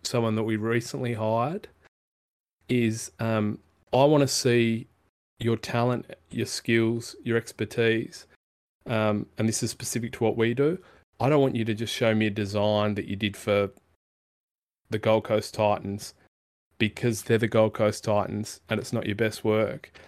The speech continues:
If you've nailed a fucking design for, you know, Jim Boomba down the road and it's technically unbelievable and you've hit it out the park and you thought outside the box, if it was a, a, you know, if it was, had to choose between one of those,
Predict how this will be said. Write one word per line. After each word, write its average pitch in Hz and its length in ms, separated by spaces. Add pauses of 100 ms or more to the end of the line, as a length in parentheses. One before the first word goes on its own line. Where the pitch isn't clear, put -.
(420)
If 113 140
you've 147 240
nailed 120 520
a 110 40
fucking 107 380
design 107 440
for, 101 360 (340)
you 113 120
know, 104 260 (500)
Jim 113 220
Boomba 110 320
down 104 220
the 101 80
road 107 500 (480)
and 101 120
it's - 280 (400)
technically 117 800
unbelievable 110 800
and 98 160
you've 95 120
hit 117 120
it 113 100
out 110 140
the 104 80
park 107 400
and 104 80
you 104 80
thought 107 280
outside 107 380
the 104 60
box, 123 480 (800)
if 127 120
it 127 40
was 117 160
a, 117 120 (100)
a, 120 220
you 107 120
know, 110 140 (240)
if 117 120
it - 40
was, 120 200 (420)
had 123 160
to 113 60
choose 117 240
between 113 320
one 110 140
of 104 80
those, 110 400